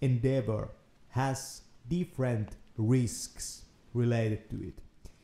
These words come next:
When you go overboard with something and when you use a wrong strategy by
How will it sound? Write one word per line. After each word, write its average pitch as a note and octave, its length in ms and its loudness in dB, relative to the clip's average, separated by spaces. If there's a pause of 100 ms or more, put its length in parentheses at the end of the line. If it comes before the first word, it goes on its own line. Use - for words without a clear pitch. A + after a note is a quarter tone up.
(140)
When D#3 200 2
you G#3 120 0
go F#3 480 6
overboard B2+ 920 4
with G#2+ 200 -2
something B2+ 800 -2 (180)
and A#2+ 380 0 (180)
when C#3+ 320 2
you C3+ 380 2 (100)
use A3 540 -2
a B2+ 260 4 (300)
wrong F3 300 4
strategy C#3+ 1000 0 (360)
by A#2+ 280 2